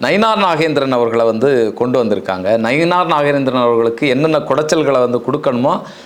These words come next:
அந்தந்த குடைச்சல்களை வந்து அவர் கொடுத்துட்டு இருக்கிறாரு.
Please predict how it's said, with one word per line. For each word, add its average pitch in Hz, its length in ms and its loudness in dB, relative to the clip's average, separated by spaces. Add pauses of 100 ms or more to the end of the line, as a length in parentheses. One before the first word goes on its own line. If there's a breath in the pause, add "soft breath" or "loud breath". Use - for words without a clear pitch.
(120 loud breath)
அந்தந்த 180 420 0
குடைச்சல்களை 160 640 2
வந்து 151 140 0
அவர் - 260 0
கொடுத்துட்டு 139 340 -2
இருக்கிறாரு. 101 420 -2